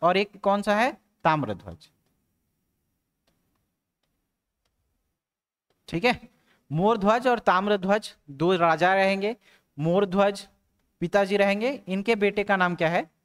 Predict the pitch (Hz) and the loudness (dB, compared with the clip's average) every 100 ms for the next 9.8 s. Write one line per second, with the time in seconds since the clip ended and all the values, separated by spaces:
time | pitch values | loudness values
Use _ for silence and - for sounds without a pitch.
0 | _ 160 139 98 90 101 90 98 - _ | _ 0 0 -6 -10 -12 -12 -18 -20 _
1 | _ _ _ _ _ - 151 226 - _ | _ _ _ _ _ -10 -2 -2 -2 _
2 | _ _ _ _ _ _ _ _ _ _ | _ _ _ _ _ _ _ _ _ _
3 | _ _ _ _ _ _ _ - 202 226 | _ _ _ _ _ _ _ -4 0 2
4 | 226 196 202 202 214 240 247 240 220 240 | 2 2 2 2 2 2 0 0 0 0
5 | 226 226 226 226 233 - - _ _ 175 | 0 0 2 2 0 -4 -20 _ _ -4
6 | - 233 226 170 160 170 202 - 208 196 | 0 0 2 0 2 2 0 0 0 0
7 | 190 190 180 196 175 160 220 - _ _ | -2 -2 -2 0 0 0 -2 -6 _ _
8 | 190 - - 208 - 190 202 226 226 233 | -4 -4 -6 -8 -6 -4 -2 -2 -2 -4
9 | 208 220 220 214 214 202 196 254 | -2 -2 0 0 0 2 2 0